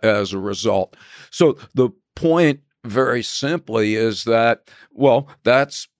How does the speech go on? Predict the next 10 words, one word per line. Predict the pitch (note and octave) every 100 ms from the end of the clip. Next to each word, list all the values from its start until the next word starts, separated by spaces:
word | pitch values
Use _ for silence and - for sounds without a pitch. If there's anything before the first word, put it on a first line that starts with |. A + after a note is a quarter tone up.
| -
bas-, | B2 A#2+
and | C#3 C3
then | C#3
you | C3
have | B2+
Adam | A#2+ C3 C3+
Smith, | - B2+ A#2 B2 -
uh, | A2+ A#2 A2
you | A#2+
know, | G#2 G#2